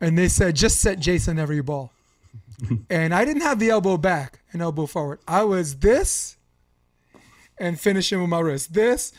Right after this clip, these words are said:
Speaker 1: that. And I did that fifteen straight <laughs> times and got fifteen kills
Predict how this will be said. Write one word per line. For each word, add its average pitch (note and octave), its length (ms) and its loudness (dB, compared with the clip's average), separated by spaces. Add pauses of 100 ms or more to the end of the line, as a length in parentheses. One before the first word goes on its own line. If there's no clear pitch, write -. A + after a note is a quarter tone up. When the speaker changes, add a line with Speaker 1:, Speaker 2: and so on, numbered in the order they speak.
(280)
Speaker 1:
that. F3 400 0
And D#3+ 140 -2
I F#3 80 2
did F3+ 360 -6
that G3 340 -2 (200)
fifteen G#3+ 560 0
straight F#3 340 0
<laughs> - 140 2
times C#4+ 300 6
and B3+ 100 2
got B3+ 240 4
fifteen B3 560 2
kills - 960 -2